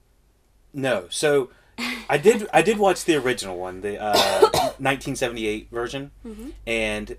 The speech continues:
Speaker 1: the original one is actually referred to as the Babysitter Murders.
Speaker 2: Yeah.
Speaker 1: And so they re-, they changed it to Halloween when they created the movie.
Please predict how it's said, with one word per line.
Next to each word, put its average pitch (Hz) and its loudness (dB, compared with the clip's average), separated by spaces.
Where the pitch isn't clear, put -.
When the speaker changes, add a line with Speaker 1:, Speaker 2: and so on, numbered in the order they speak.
Speaker 1:
the 113 -2
original 175 -2
one 123 -6
is 104 -8
actually 107 -4
referred 101 -8
to 104 -8
as 95 -8
the 92 -14
Babysitter 101 -6
Murders. - -18
Speaker 2:
Yeah. - -12
Speaker 1:
And 104 -10
so 98 -4
they 117 -2
re-, 110 -10
they 107 -6
changed 110 -10
it 101 -10
to 92 -8
Halloween 95 -6
when 92 -14
they 87 -14
created 90 -6
the 85 -18
movie. 87 -10